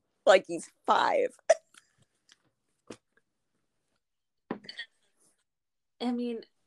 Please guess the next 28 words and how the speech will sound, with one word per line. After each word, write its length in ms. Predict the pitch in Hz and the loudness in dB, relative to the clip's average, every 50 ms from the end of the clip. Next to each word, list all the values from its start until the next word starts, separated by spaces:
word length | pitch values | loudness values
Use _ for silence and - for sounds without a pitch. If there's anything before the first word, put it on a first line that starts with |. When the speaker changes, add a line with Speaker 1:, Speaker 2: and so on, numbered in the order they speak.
| _ - | _ -6
Speaker 2:
that's 220 | 214 233 226 202 190 | -2 4 6 8 8
Speaker 1:
It's, 80 | 180 | 8
Speaker 2:
like 140 | 208 202 196 | 6 4 6
Speaker 1:
it 120 | 180 185 | 6 6
is 120 | 185 190 208 | 6 6 6
a 40 | 208 | 6
Speaker 2:
literally 320 | 156 208 208 202 196 190 | 6 4 4 0 -2 -4
a 40 | 175 | -4
Speaker 1:
Lunchable. 40 | 170 | -4
Speaker 2:
Lunchable. 580 | - 156 - - - - - - - - - - _ _ _ _ _ _ _ _ _ _ _ _ _ _ _ _ _ - - - _ _ _ _ _ _ _ _ _ _ _ _ _ _ _ _ _ _ _ - | -6 -8 -8 -12 -18 -18 -18 -18 -18 -20 -20 -20 _ _ _ _ _ _ _ _ _ _ _ _ _ _ _ _ _ -14 -14 -14 _ _ _ _ _ _ _ _ _ _ _ _ _ _ _ _ _ _ _ -12
No, 300 | 208 214 226 214 190 170 | -8 -4 -2 -2 -2 -4
you 320 | 151 160 196 220 233 226 208 202 - - - - - | -6 -8 -8 -8 -8 -8 -8 -10 -14 -16 -16 -16 -10
have 340 | 226 233 240 233 233 226 - | -4 -2 0 0 0 -2 -6
to 140 | - 214 208 | -8 -10 -6
have 200 | 202 196 185 190 | -4 -4 -4 -4
the 100 | 185 180 | -2 2
Speaker 1:
Oh 200 | 208 185 170 160 | 4 6 6 6
my 60 | - - | 6 2
Speaker 2:
crunch, 240 | - - - - - | -6 -8 -10 -8 -4
Speaker 1:
God. 60 | 196 | -4
Speaker 2:
like 140 | 196 - _ - - | -4 -6 _ -8 -6
iceberg 600 | 175 180 185 196 - - - 226 226 226 220 214 202 175 | -4 -4 -6 -8 -12 -12 -8 -6 -4 -4 -6 -6 -8 -8
lettuce, 420 | 170 143 143 147 160 170 214 214 254 | -4 -4 -4 -4 -6 -8 -10 -8 -8
or, 40 | 247 | -8
like, 140 | 233 226 | -8 -6
even 340 | 254 294 320 330 359 320 240 | -6 -8 -8 -8 -8 -10 -8
lettuce 300 | 196 277 330 175 180 185 | -6 -6 -6 -6 -6 -8
shreds. 520 | - - - 214 170 165 156 143 - - | -10 -12 -10 -8 -6 -6 -8 -8 -12 -16